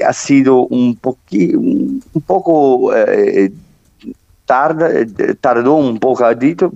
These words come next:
pero ha sido muy buena. Ha sido buena y, y espero que, que, que se pase bien a partir de ahora,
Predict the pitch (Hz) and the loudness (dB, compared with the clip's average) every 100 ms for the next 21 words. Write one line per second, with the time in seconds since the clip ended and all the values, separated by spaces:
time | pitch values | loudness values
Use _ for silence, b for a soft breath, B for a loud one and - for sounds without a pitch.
0 | - 139 147 151 151 B B B 113 - | 0 2 4 2 0 B B B -6 -2
1 | 151 143 139 135 101 82 78 82 _ B | 0 2 2 2 2 0 -4 -6 _ B
2 | B 90 B 92 - 113 110 120 135 139 | B -18 B -8 -2 0 2 2 0 0
3 | 139 127 123 - - - 110 110 110 - | 0 2 2 2 0 -4 -4 0 0 -2
4 | - 139 170 - 131 110 95 92 101 92 | -2 0 0 0 2 2 0 -2 0 2
5 | 85 85 - 90 - 95 98 - 90 123 | 2 0 -4 -6 -4 -4 -4 -6 -4 0
6 | 135 92 - 82 - 92 87 82 76 76 | 0 0 -2 -4 -2 -2 0 2 0 -2
7 | 73 | -4